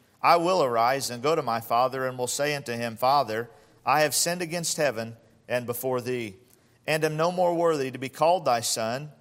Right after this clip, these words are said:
Make me as one of thy hired servants. And he arose and came to his father.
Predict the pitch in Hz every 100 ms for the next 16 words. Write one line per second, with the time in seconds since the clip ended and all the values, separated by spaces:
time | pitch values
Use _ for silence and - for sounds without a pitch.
0 | _ _ - 127 170 170 165 170 180 -
1 | 127 123 131 147 120 123 113 113 120 117
2 | 120 123 120 - 123 113 98 - - -
3 | _ _ _ 135 151 160 139 170 170 143
4 | 131 110 156 165 151 127 123 - 131 131
5 | 113 104